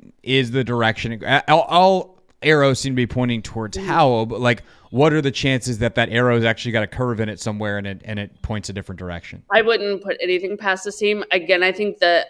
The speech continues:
Speaker 2: ownership situation is the real problem in this, because it, it, without it, I would say, yeah, they could be real players in trying to get,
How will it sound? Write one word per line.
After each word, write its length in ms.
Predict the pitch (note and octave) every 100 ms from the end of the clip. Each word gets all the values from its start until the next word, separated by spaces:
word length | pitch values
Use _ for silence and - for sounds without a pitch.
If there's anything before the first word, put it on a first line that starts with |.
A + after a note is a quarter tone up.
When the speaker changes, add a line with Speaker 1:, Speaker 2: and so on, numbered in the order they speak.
| -
Speaker 2:
ownership 580 | G3+ F#3 F3+ F3 E3+ -
situation 720 | E3 D#3+ E3 D3+ D#3+ E3 D#3 D3
is 200 | F3+ E3+
the 100 | E3+
real 480 | D#3 D#3+ D#3 D#3 - _ _ _ _ _ _ _ _ _ _ -
problem 400 | E3 D#3+ E3 D#3
in 140 | E3
this, 240 | D#3+ - -
because 260 | E3+ F#3+
it, 100 | F#3+ -
it, 460 | - F4+ - C4 C4 - _ _
without 640 | A3 A3 C#4 C4 A#3+ B3
it, 120 | A#3+
I 120 | F#3+ G3
would 120 | G3
say, 380 | G3+ F#3 D#3 -
yeah, 220 | F#3 D#3
they 100 | G3
could 120 | G3
be 80 | G3
real 200 | F3+ E3+
players 360 | E3+ D3+ D#3 D#3
in 80 |
trying 180 | E3 D#3+
to 80 | D#3
get, 320 | D3 C#3 -